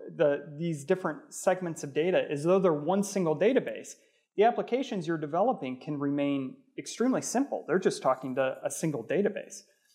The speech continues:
The database itself and where that data comes from is coming from different consensus modes. And so this, this kind of brought us into the realm of actually doing,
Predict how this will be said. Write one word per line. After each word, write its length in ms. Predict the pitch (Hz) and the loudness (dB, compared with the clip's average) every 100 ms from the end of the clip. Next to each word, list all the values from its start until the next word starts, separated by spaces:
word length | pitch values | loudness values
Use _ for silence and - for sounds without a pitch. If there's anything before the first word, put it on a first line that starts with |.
| _ - | _ -4
The 80 | 156 | 2
database 540 | 175 254 185 156 156 | 4 4 4 2 0
itself 400 | 139 - 208 175 | -6 0 0 0
and 120 | 151 | 0
where 140 | 143 143 | 2 2
that 180 | 131 | 2
data 220 | 131 131 120 | 2 2 2
comes 380 | - 208 - | 0 0 -2
from 360 | - 139 110 113 - | -2 0 0 -4 -12
is 160 | 127 | -14
coming 240 | - 156 135 | -6 -4 -4
from 200 | 139 127 | -4 -6
different 280 | 135 131 - | -6 -8 -14
consensus 560 | 117 - 123 120 117 | -12 -10 -10 -10 -14
modes. 360 | 117 - - - _ _ _ _ | -12 -14 -16 -20 _ _ _ _
And 140 | - 139 | -6 -2
so 160 | 180 | 2
this, 340 | 165 202 202 - - | 4 4 2 -6 -2
this 200 | 156 196 | 0 0
kind 200 | 196 202 | 2 2
of 100 | 160 | 2
brought 220 | 139 151 147 | 2 2 2
us 160 | 139 | -2
into 220 | 151 143 | -8 -8
the 100 | 135 | -8
realm 500 | 123 127 139 156 139 127 | -4 -2 2 2 0 -4
of 200 | 131 131 | -4 0
actually 420 | 139 160 - 139 | -2 -2 -2 -2
doing, 600 | 135 143 139 135 127 117 | 0 0 0 0 -2 -4